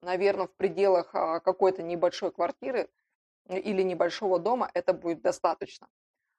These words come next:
Стоит ли такой помощник, который не сможет пропылесосить или сгонять в булочную штуку баксов?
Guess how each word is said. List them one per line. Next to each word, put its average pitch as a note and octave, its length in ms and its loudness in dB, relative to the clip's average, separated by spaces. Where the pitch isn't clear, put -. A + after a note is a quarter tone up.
Стоит D4 360 2
ли B3+ 80 -2
такой A3 320 0
помощник, G#3+ 560 0
который G3 340 2
не G3+ 140 -2
сможет G3+ 480 -2
пропылесосить G#3 840 -2
или F3 180 -2
сгонять F#3 460 -2
в E3+ 160 -14
булочную G#3 580 -4
штуку - 360 -8
баксов? E3+ 500 2